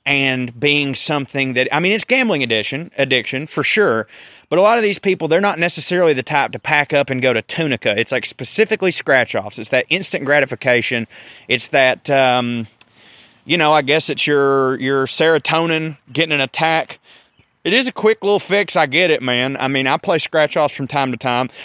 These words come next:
I definitely play a lot more now than I used to.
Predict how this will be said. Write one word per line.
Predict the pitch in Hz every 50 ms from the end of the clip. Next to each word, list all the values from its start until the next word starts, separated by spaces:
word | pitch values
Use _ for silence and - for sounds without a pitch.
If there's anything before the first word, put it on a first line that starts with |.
| - - -
I | 165
definitely | 208 254 247 294 311
play | 196 233 262 233
a | 208
lot | 185 185 180 165 170
more | 170 175 156
now | 139 135 143 151 151
than | 143 139
I | 127 120
used | 120 104 117 127 156 - - -
to. | 208 202 202 214 208